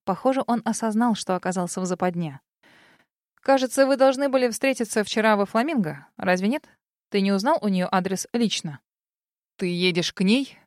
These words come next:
верно?» «И ездил недавно. Только забыл сообщить мне о том, что не желаешь говорить, где она живет.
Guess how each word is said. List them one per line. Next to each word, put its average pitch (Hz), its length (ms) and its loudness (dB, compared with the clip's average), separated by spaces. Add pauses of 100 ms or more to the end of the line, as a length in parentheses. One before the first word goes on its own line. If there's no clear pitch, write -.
верно?» 180 540 0 (560)
«И 202 80 -4
ездил 196 440 2
недавно. 165 500 0 (280)
Только 185 240 -2
забыл 196 300 2
сообщить 214 500 -4
мне 180 180 -2
о 175 40 -2
том, 233 200 -2
что 190 180 -4
не 180 100 -2
желаешь 190 320 2
говорить, 196 400 0
где 180 220 -2
она 185 160 0
живет. 190 420 -4